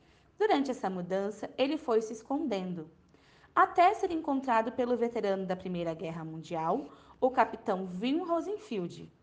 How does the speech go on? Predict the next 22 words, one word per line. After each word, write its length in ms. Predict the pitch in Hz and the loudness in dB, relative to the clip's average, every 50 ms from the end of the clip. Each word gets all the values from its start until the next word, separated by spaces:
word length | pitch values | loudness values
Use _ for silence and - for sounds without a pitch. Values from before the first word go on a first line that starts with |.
| _ _ _ _ - - _ _ _ | _ _ _ _ -20 -20 _ _ _
condecorado 720 | - 415 440 427 427 427 427 370 - 254 233 247 254 269 | 4 4 6 6 4 4 6 6 8 8 8 8 8 6
com 140 | 262 - 269 | 2 0 2
a 100 | 247 240 | 2 2
Cruz 340 | 240 - - 247 285 320 302 | 0 -2 -4 -2 0 0 -2
de 100 | 311 330 | -2 -6
Ferro 380 | - - - 208 214 208 226 233 | -2 0 2 2 2 0 -2 -2
nazista. 720 | 240 262 285 277 277 208 196 190 190 - - 165 156 151 - - - - - - - - - - - - - - | -2 -2 -4 -4 -6 -8 -10 -12 -12 -14 -14 -14 -14 -14 -16 -20 -20 -20 -20 -20 -20 -20 -20 -20 -20 -20 -20 0
Rosenfield 800 | - 240 247 247 233 208 185 180 180 - - 240 226 208 214 220 | 4 6 6 6 6 2 0 -2 -4 -4 -4 -4 -2 -2 -2 -2
não 340 | 226 226 233 240 262 294 | 0 0 2 2 2 2
lhe 80 | 311 302 | 2 0
denunciou. 880 | 269 302 294 277 277 277 277 - - 311 262 220 190 185 180 - - - - - - - - - - | 0 0 0 2 2 0 0 -2 -2 0 2 2 2 0 -2 -8 -14 -18 -20 -20 -20 -20 -20 0 6
Ao 220 | - 311 359 415 - | 8 8 8 8 8
contrário, 680 | - 415 427 415 - 269 214 196 190 180 160 160 156 160 - - - - - - - | 4 2 0 0 2 4 6 6 6 6 2 -2 -8 -12 -16 -20 -20 -20 -20 -6 -2
ele 200 | 202 208 214 214 | 0 2 4 4
escondeu 520 | 214 214 - 226 220 214 196 208 214 262 311 | 2 0 -2 -6 -2 0 2 2 4 2 2
o 60 | 311 | 0
pianista 600 | - - 269 233 220 214 208 214 214 - - 226 | -2 -4 -4 -2 -2 -4 -4 -6 -6 -6 -6 -6
no 120 | 220 214 | -4 -6
sótão 500 | 214 - - - 240 240 277 - 320 311 | -8 -8 2 6 6 6 6 6 2 -4
de 120 | 262 294 294 | -4 -4 -8
sua 260 | - - 277 294 320 | -8 -6 -4 -2 -2
casa, 500 | 311 - - 220 196 180 180 175 175 175 | -2 0 2 4 4 2 0 -2 -8 -12